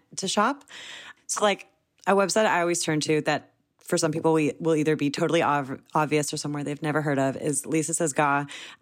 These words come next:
It's female owned by Lisa Bueller, and it, uh, was founded in San Francisco. I think they're based out of L A now, um, but they're online, and it's basically, like, all indie brands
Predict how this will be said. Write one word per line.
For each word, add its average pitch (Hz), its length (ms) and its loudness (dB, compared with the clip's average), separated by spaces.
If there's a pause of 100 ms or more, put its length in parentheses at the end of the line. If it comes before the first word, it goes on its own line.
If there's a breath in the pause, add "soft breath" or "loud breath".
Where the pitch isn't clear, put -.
(140)
It's 175 260 0
female 190 220 0
owned 165 300 2
by 160 140 2
Lisa 151 280 -2
Bueller, 240 580 2
and 180 380 0
it, 175 320 0 (540 soft breath)
uh, 185 280 4
was 185 140 -2
founded 233 200 2
in 269 80 4
San 233 120 0
Francisco. 175 580 0
I - 60 -10
think 175 220 -14
they're 277 100 -4
based 262 260 -4
out 269 80 0
of 269 120 0
L 262 160 2
A 262 100 4
now, 269 420 2
um, 196 460 0 (360 loud breath)
but 214 200 2
they're 226 100 2
online, 202 680 2
and 196 180 0
it's 196 140 -6
basically, 226 420 0
like, 175 160 0 (160)
all 233 480 4
indie 202 340 0
brands 165 680 -2